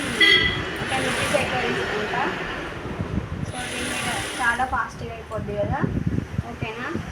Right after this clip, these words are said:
So, ఇలా నీట్‌గా ఈ రెండింటిని ఇలా పట్టుకొని ఇలా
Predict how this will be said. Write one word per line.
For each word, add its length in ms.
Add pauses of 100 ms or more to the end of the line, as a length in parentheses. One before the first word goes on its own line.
(480)
So, 80 (100)
ఇలా 240
నీట్‌గా 560
ఈ 120
రెండింటిని 580
ఇలా 180
పట్టుకొని 600 (1700)
ఇలా 180